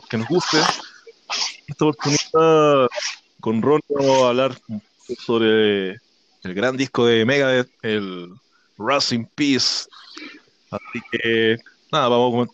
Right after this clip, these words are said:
a hacer un poco, una poca, un poco de crítica, un poco de historia, eh, qué nos parece este disco,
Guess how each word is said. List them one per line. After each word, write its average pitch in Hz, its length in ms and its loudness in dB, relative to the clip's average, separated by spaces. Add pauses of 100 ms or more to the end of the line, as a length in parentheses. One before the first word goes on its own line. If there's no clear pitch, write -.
a - 60 -8
hacer - 140 0
un 127 80 -2
poco, 127 180 0
una 131 180 2
poca, 127 300 2
un 120 100 -10
poco 123 180 0
de 120 60 2
crítica, 143 400 4
un 135 80 -2
poco 123 180 0
de 120 60 2
historia, 143 600 2 (340)
eh, 101 600 0 (180)
qué - 80 -4
nos 107 120 -2
parece - 280 -20
este - 140 -4
disco, 127 560 2